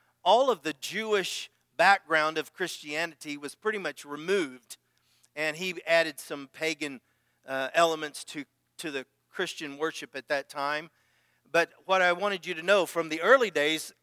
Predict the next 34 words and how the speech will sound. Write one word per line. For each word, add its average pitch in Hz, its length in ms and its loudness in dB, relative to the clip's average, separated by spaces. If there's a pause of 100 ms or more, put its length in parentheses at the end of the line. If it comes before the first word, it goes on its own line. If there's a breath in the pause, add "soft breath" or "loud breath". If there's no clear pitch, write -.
(120)
the 143 120 -6
Jewish 254 560 -4 (120)
folks 175 560 -2
and 165 200 -6
those 170 180 0
coming 180 380 -6
to 156 100 -18
know 160 140 -2
Jesus 151 560 -10 (380 soft breath)
had 190 140 -2
a 170 60 0
full 233 360 2
understanding 170 680 -2
of 135 120 -4
these 139 360 -14 (240)
festivals, 113 680 -4 (140)
feasts. - 520 -10 (440)
We 220 160 2
may 202 280 2
not 185 260 -2
know 175 240 2
those 139 300 -4
quite 143 420 -4
as 131 220 -8
well, 131 400 -6 (320)
'cause 147 240 -6 (120)
I 139 100 -2
don't 151 260 -8
know 147 120 -2
that 139 160 -16
we 135 160 -10
practice 151 560 -6
them 165 360 -8
or 135 340 -6